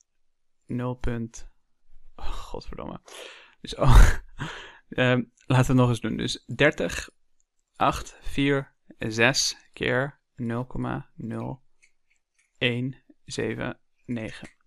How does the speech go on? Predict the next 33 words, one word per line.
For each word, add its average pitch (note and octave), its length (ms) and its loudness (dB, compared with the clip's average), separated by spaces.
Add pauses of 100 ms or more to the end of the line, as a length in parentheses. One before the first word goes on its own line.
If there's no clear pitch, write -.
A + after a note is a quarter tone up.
(180)
is. - 420 -10 (1080)
Dus B2 140 -2
dit E3 140 6
is, E3+ 180 0
eh, C#3 200 -2
dit, D#3 180 0
dit, D3 400 -4 (100)
dit, B2+ 360 -8
dit D3+ 160 4
is D3 120 2
wat C#3 160 0
je C3+ 80 2
rendement, A#2 560 2 (140)
eh, A#2 180 -8
zeggen A2 260 -6
ze - 120 -8
dat B1+ 240 -10
het - 120 -10
is. - 320 -18
Dus, A#2+ 160 -14
eh, A#2+ 220 -2 (320)
vijfhonderdtweeënvijftig C#3+ 1500 2
euro, C3 400 -2 (220)
eh, A#2+ 320 -4
aan A#2 280 0
rendement A#2 420 4
zal A#2 200 2
jij A#2 200 4
waarschijnlijk A#2 540 -4
dit A2+ 180 -2
jaar A2 400 -6 (140)
gaan - 240 -6
halen, G#2 340 -2